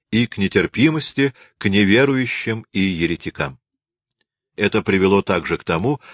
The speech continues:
что подчеркивалось значение веры в Бога как основной цели религиозной установки. Это, разумеется, не означает,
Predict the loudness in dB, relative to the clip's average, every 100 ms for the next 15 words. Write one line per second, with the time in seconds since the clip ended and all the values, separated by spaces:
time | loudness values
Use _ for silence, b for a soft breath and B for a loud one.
0 | B B -6 -2 0 0 0 2 4 2
1 | -2 0 -2 -4 -4 -4 0 2 2 0
2 | -2 -2 2 2 2 -4 -8 -2 -2 -2
3 | -6 -10 _ _ b b -2 -2 -4 -2
4 | -4 0 2 2 2 0 4 4 2 -8
5 | B B 0 2 0 0 0 -2 -8 -8
6 | -8 -8 -8 -14 -20 _ _ _ _ _
7 | _ _ _ -4 0 0 0 0 -2 -2
8 | -4 -2 -2 -2 -4 -2 2 2 0